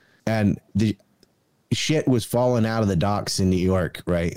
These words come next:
<laughs> Like, and there's all this missing uranium from Apollo, Pennsylvania. And you got this network busted, red-handed. Every single person just gets pardoned or la-di-da. They would just let 'em steal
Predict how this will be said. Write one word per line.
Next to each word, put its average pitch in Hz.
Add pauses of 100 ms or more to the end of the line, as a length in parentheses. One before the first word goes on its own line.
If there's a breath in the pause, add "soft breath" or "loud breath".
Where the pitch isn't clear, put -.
<laughs> 85
Like, 107 (440 loud breath)
and 117
there's 113
all 123
this 113
missing 107
uranium 95 (160)
from 87
Apollo, 90
Pennsylvania. 82 (380 soft breath)
And 92
you 92
got 110
this 107
network 82
busted, 85 (400)
red-handed. 104 (960 soft breath)
Every 147
single 147
person 117
just 92
gets 87
pardoned 101
or 85
la-di-da. 90
They 92
would 82
just 92
let 90
'em 120
steal 107